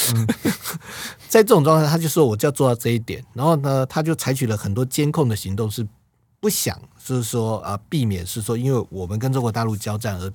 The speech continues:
Speaker 1: 是。
Speaker 2: 他被卷入。
Speaker 1: 嗯，嗯。
Speaker 2: 但是尽管有这么多的，现在看起来是对我们来说很多不是太尊重的做法，
Speaker 1: 嗯。
Speaker 2: 但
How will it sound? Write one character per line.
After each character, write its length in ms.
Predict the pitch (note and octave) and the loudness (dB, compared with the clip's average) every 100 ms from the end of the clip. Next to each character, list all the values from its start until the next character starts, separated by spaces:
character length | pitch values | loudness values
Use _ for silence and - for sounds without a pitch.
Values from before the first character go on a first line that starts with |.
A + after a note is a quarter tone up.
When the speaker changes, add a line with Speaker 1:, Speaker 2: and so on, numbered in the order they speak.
| - | -12
Speaker 1:
是。 240 | - - | -14 -8
Speaker 2:
他 140 | A2 A#2 | -4 -2
被 120 | A#2 | -2
卷 260 | G2+ - F#2+ - | -4 -4 -6 -10
入。 80 | G2+ - _ _ - | -20 -20 _ _ -6
Speaker 1:
嗯， 180 | A#2 A2 | -4 -4
嗯。 60 | - | -2
Speaker 2:
但 160 | B3 B3 | 0 2
是 240 | C4 G#3+ | 2 0
尽 220 | - D#3+ | 0 2
管 200 | A3+ F#3 | 4 4
有 100 | G#2+ G2+ | 4 -2
这 220 | - G3 | 2 4
么 140 | D3+ | 4
多 280 | G#2+ C#3+ C#3 | 2 2 2
的， 340 | C3 A2+ G2 F#2 - _ | 2 -2 -2 -8 -14 _
现 200 | - D#3+ | -2 0
在 80 | D3 | 0
看 220 | - C3+ | 0 0
起 60 | G2+ | 0
来 100 | G2+ | -4
是 100 | B2 | 0
对 140 | C#3+ | 0
我 80 | G#2 | 2
们 100 | G2+ | 0
来 160 | A2 | -2
说 160 | G#2 A2+ | -2 -2
很 160 | G#2+ F2 | -2 -4
多 300 | G#2 G#2 G#2 G#2+ | -2 -2 -4 -6
不 80 | - | -10
是 240 | - C3 A2+ _ | -4 -4 -4 _
太 360 | - B2 G2 - - - - - - - - | -4 -2 -2 -8 -14 -18 -16 -16 -16 -16 -12
尊 240 | - D3+ D3+ | 2 4 6
重 220 | - A2+ | 4 4
的 80 | G2 | 2
做 280 | - G#2+ | 0 -2
法， 280 | F#2 - B2 | -2 -10 -10
Speaker 1:
嗯。 160 | C3+ A#2+ | 2 6
Speaker 2:
但 180 | A2+ | 6